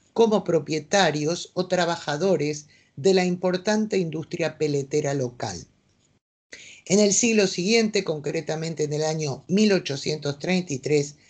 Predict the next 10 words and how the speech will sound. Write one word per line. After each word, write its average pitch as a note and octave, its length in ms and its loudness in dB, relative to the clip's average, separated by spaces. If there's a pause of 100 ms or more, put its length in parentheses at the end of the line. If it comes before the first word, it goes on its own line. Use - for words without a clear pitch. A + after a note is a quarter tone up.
(160)
la F3+ 180 4
sinagoga F3+ 720 0
de F3 100 0
piedra F3 640 0 (320)
fue E3+ 260 -2
parcialmente E3+ 800 -4
dañada D#3 540 -2
por D#3+ 160 -2
un G3+ 100 0
incendio, F3+ 760 2